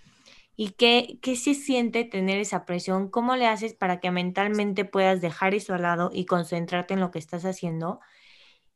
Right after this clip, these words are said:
Y, eh, bueno, mi segunda pregunta que va relacionada con esto, me imagino que, aunque esto ha sido,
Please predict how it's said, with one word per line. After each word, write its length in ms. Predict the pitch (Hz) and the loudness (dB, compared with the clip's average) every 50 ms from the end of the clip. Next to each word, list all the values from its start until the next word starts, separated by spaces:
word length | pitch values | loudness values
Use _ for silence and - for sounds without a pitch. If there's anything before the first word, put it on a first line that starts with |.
| _ _ - | _ _ 0
Y, 500 | - 262 262 269 277 285 285 285 - _ _ _ _ _ _ _ _ _ - - | 4 6 6 8 6 6 4 0 -12 _ _ _ _ _ _ _ _ _ -2 2
eh, 360 | 208 208 208 202 202 196 190 | 4 4 4 6 4 4 4
bueno, 380 | 185 202 202 190 180 180 - _ _ _ _ _ _ _ _ _ _ _ _ - | 4 4 4 4 4 2 0 _ _ _ _ _ _ _ _ _ _ _ _ -2
mi 180 | 226 208 208 | 2 2 2
segunda 420 | 190 214 196 202 214 220 226 226 233 | 4 4 4 4 6 6 6 4 6
pregunta 440 | - 190 190 196 202 196 190 196 190 | 6 4 4 6 4 4 4 2 4
que 80 | 190 185 | 4 4
va 120 | 180 185 | 4 6
relacionada 540 | 185 196 185 180 175 156 175 180 180 190 185 | 6 4 4 2 2 2 2 2 4 4 4
con 180 | 185 180 175 180 | 2 0 0 0
esto, 340 | 185 180 - - 190 196 202 | 0 0 0 2 2 2 4
me 120 | 196 190 | 4 4
imagino 600 | 185 180 180 180 170 175 202 202 202 208 214 202 | 4 4 4 4 2 2 0 0 2 0 0 0
que, 720 | - 190 175 170 170 170 165 160 - - - - - - - | 0 0 0 0 0 0 -2 -4 -6 -10 -16 -20 -18 -12 -6
aunque 320 | 180 180 175 180 180 175 | -4 -4 -4 -2 -2 -2
esto 560 | 170 165 156 - _ _ _ - 214 202 202 | -4 -4 -8 -14 _ _ _ -2 0 4 6
ha 140 | 196 196 190 | 6 6 4
sido, 540 | 190 - 196 196 190 190 190 180 160 156 | 2 0 0 2 4 4 4 4 2 -2